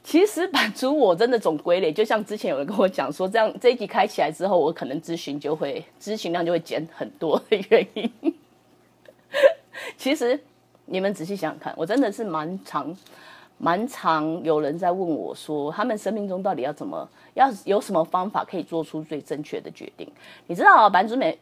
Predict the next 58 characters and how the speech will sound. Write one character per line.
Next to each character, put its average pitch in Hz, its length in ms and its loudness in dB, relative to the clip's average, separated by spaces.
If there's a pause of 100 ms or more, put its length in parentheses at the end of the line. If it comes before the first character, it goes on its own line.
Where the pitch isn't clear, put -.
(240)
我 156 240 2
啊， 80 240 0 (160)
每 170 160 -4
次 262 140 -2
在 277 100 4
听 247 120 -4
到 220 120 4
这 190 160 -2
句 190 80 -6
话 175 220 0
的 156 40 -2
时 143 160 -12
候， 135 180 -4
其 202 160 -4
实 233 120 -6
那 226 120 -2
感 120 160 -4
觉 98 80 -8
像 147 200 -8
什 - 80 -14
么， 78 80 -18
你 - 40 -20
知 - 60 -8
道？ - 140 -10 (2000)
<clears throat> - 100 -14 (1800)
那 311 120 6
感 262 140 6
觉 220 60 4
像 330 160 6
是 311 80 2
有 220 100 8
人 190 140 2
过 233 120 6
来 190 80 8
问 202 160 2
我 127 160 -2
说 170 440 0 (520)
，“请 214 120 0
问 349 140 4
要 415 140 8
有 240 100 6
什 202 140 -4
么 165 100 4
方 202 260 0
法 165 200 0
可 208 120 -6
以 185 40 0
让 180 280 0
婴 196 200 -4
儿 156 60 0
一 175 60 -4
出 180 220 -10
生 165 160 -4
就 170 80 -6
学 135 160 -8
会 156 140 -4
跑 - 260 -8 (100)
步？” - 120 -14